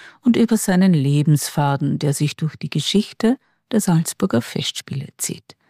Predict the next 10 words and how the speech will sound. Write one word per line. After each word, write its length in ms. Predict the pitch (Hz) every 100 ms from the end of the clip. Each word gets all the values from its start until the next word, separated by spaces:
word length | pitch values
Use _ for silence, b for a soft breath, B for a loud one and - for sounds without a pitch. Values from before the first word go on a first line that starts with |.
| B B B B
Heuer 360 | 170 190 208
verdichten 560 | 214 196 185 190 - 190
sich 260 | - 175 -
in 80 | 156
den 200 | 143 139
Werken 380 | 143 147 160
des 180 | - 143
Festspielsommers 960 | - 165 - - 151 147 156 147 147 160
unsere 360 | 165 - 170
Zweifel, 560 | - - 160 170 151 -